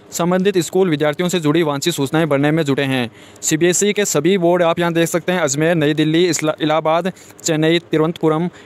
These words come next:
इन सभी की सूचनाएं अपलोड करने को कहा है। और सूचनाएं किसके लिए अपलोड होगी? बोर्ड परीक्षा दो हज़ार इक्कीस को लेकर। आपको बता दें, बोर्ड अगले वर्ष की दसवीं और बारहवीं की परीक्षाएं जनवरी और मार्च में कराने की प्लानिंग कर रहा है, लेकिन आपको यहाँ ध्यान देना होगा, कोरोना संक्रमण को देखते हुए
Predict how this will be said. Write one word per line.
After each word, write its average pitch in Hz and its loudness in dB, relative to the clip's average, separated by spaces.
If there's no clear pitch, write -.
इन 190 2
सभी 180 2
की 208 0
सूचनाएं 160 0
अपलोड 156 0
करने 160 -2
को 170 0
कहा 156 0
है। 175 -2
और 170 0
सूचनाएं 151 0
किसके 202 0
लिए 190 2
अपलोड 180 2
होगी? 175 2
बोर्ड 165 2
परीक्षा 156 -2
दो 156 2
हज़ार 156 2
इक्कीस 156 -2
को 180 0
लेकर। 180 2
आपको 165 0
बता 170 0
दें, 190 0
बोर्ड 165 2
अगले 160 0
वर्ष 170 0
की 190 -2
दसवीं 165 0
और 180 2
बारहवीं 151 0
की 185 -2
परीक्षाएं 165 -2
जनवरी 185 2
और 190 4
मार्च 160 0
में 196 -2
कराने 160 0
की 196 -2
प्लानिंग 160 0
कर 151 0
रहा 139 2
है, 123 -2
लेकिन 185 0
आपको 170 0
यहाँ 165 0
ध्यान 151 -2
देना 160 0
होगा, 165 0
कोरोना 170 0
संक्रमण 165 -2
को 185 0
देखते 156 0
हुए 175 0